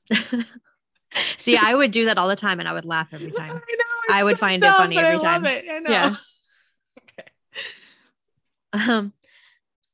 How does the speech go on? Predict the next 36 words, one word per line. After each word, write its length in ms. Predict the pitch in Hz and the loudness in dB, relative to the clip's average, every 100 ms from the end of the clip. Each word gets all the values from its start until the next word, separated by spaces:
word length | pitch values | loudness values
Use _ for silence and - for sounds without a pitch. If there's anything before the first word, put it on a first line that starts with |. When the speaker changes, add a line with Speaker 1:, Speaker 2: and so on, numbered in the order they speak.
| _ _ _ _ | _ _ _ _
Speaker 2:
this 280 | 185 220 214 | -4 0 0
is 80 | 214 | 0
when 100 | 202 | 0
they 100 | 190 | 2
go 80 | 190 | 2
to 100 | 180 | 2
a 80 | |
bookstore, 800 | 175 269 - 254 233 233 226 226 - | 0 -4 -4 -4 -2 0 0 -4 -6
and 400 | 185 175 175 170 | -8 -6 -6 -6
Mateo 560 | 180 202 180 180 175 180 | -6 -2 0 0 0 -4
thinks, 440 | 180 175 180 - | -4 -6 -8 -6
"Maybe 200 | 185 214 | -4 -4
a 40 | |
book, 240 | 185 185 185 - - | -4 -6 -8 -16 -10
a 80 | 196 | -8
bookshelf 480 | 175 226 - 165 165 | -4 -6 -4 -6 -6
will 80 | 175 | -12
topple 300 | - 170 175 | -12 -10 -8
over, 220 | 165 170 | -10 -8
and 140 | 170 170 | -8 -8
that's 220 | 170 - | -12 -10
how 100 | 175 | -8
I 120 | 165 | -8
go 140 | 156 160 | -8 -10
out. 280 | 160 - _ | -10 -12 _
Painful, 400 | 208 202 - 160 | -6 -6 -6 -10
but 140 | 160 185 | -10 -6
there 120 | 175 | -4
are 80 | 170 | -4
worse 240 | 170 - | -8 -10
ways 240 | 147 160 | -12 -12
to 80 | - | -12
die." 420 | 156 147 73 185 - _ _ _ _ | -8 -6 -6 -10 -14 _ _ _ _
I 40 | 185 | -8
mean, 420 | 180 180 185 185 _ _ _ _ | -6 -6 -8 -12 _ _ _ _
retweet. 460 | 175 196 208 170 | -12 -8 -6 -6